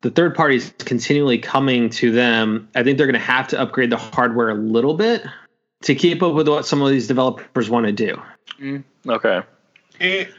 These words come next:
Speaker 3: but also what, not just the developers, but a l-, l-, everyone was okay with the Switch when it was just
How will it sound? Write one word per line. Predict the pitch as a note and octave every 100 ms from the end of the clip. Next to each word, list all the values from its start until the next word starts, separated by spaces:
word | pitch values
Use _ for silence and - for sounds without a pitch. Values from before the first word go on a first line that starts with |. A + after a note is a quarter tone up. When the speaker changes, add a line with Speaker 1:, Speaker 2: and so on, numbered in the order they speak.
| -
Speaker 3:
but | B2+ E3 D#3
also | E3 F#3 F#3 E3+
what, | C3+ D3 C#3+ C#3
not | C#3 D#3
just | D#3+ D#3
the | C#3
developers, | C3 C3 C#3 B2+ B2 A2
but | C3 B2 - - _ _ _ _ _ _ _ _ D#3
a |
l-, | D#3 D3 D#3
l-, | E3 D#3 F3 F3+ F3+ - - _
everyone | G#3 A#3 B3 A#3 G#3+
was | F3+ D3
okay | F3 F#3
with | E3+ D#3
the | D3
Switch | - D3+ D#3+ D#3
when | D3+
it | C#3+
was | C3+ A#2+
just | C#3 C#3+ C3 -